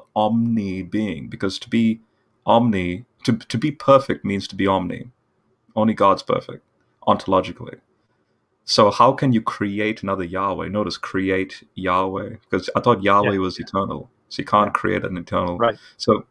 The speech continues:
Speaker 1: by definition, if it's created and it just emerges, it's less than him. So therefore, chaos, comp-, str-, chaos, struggle.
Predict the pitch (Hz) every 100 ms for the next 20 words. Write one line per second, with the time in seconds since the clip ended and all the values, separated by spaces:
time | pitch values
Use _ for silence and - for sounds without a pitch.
0 | _ _ 117 113 110 110 113 139 117 110
1 | 95 95 - - 107 101 101 104 - -
2 | 95 - 120 - - 92 - - - 90
3 | 90 95 95 - - - - _ _ _
4 | _ _ _ _ _ _ _ - 95 92
5 | 98 131 - 92 87 85 85 95 - _
6 | _ _ _ _ - - - 87 95 131
7 | - - - - _ _ _ _ - 170
8 | 151 - - - - - - - - 160
9 | 117 - - 143 120 -